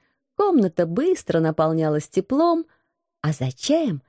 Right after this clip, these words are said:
мы приступили к обсуждению плана действий.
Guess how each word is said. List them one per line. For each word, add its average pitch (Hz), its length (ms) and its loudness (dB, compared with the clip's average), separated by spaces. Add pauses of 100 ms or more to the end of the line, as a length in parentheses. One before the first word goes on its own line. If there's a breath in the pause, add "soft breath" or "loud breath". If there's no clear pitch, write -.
(200)
мы 349 160 2
приступили 262 680 -2
к - 120 -10
обсуждению 285 720 0
плана 196 460 -2
действий. 147 600 -8